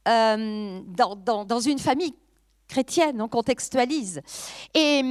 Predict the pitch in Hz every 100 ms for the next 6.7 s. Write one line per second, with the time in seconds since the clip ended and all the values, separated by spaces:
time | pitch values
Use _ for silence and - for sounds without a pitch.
0 | 254 247 - 277 233 285 285 294 233 285
1 | 254 466 - 269 262 - 262 254 240 302
2 | 480 508 196 170 139 _ _ _ _ -
3 | - - 277 285 277 254 240 233 233 262
4 | 247 269 - 269 - - 320 - 226 -
5 | _ 554 587 571 571 554 370 349 403 392
6 | 403 415 403 311 196 202 135